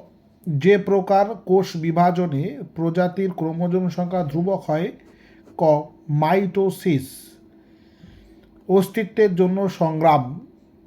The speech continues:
মতবাদটি, খ, ডারউইনের।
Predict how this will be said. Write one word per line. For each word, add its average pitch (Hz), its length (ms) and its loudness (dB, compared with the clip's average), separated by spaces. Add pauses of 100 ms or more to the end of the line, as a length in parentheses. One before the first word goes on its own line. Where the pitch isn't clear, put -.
(240)
মতবাদটি, 190 840 0 (440)
খ, 165 320 2 (500)
ডারউইনের। 156 640 2